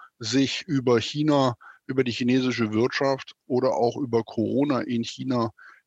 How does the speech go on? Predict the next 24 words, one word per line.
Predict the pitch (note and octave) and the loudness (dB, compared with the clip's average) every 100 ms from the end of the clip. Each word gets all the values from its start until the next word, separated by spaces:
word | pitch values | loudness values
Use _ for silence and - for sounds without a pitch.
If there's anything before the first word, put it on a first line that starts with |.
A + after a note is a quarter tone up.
| - | -6
ähm, | A#2 A2+ A2+ A2+ - | -2 -2 -2 -4 -4
ein | A2 A2+ | -4 -2
bisschen | A#2 A#2 A2 | -2 -2 -4
besser | A#2+ A2+ A#2 A2 G#2+ A2 | -4 -2 -2 -2 -2 -6
Gedanken | A2+ A#2 B2 B2 | -4 -4 -4 -2
machen | B2 A#2 A2+ | -2 -2 -6
zu | A#2+ | -6
können, | - B2 C#3 - | -2 -2 -2 -8
was | A#2 C#3+ - | -2 0 0
vielleicht | - D3+ E3+ F#3 | 0 2 2 -2
auch | C#3+ | -4
das | C#3+ C#3 | -4 -4
eine | D3 D3 | -2 -2
oder | - | -4
andere | C#3+ C3 | -4 -4
Vorurteil | - D#3+ C3+ B2+ A#2+ | -2 -2 -2 0 0
ausräumt, | - B2+ - B2 B2 | 0 -2 -2 -2 -2
über | A#2+ A#2+ | -4 -4
das | A#2 | -4
wir | A#2 | -4
heute | A#2+ B2 | -4 -4
mal | A#2 | -6
gesprochen | A2+ - D#3+ A#2 G#2 | -6 -6 -8 -8 -10
haben. | G2+ | -12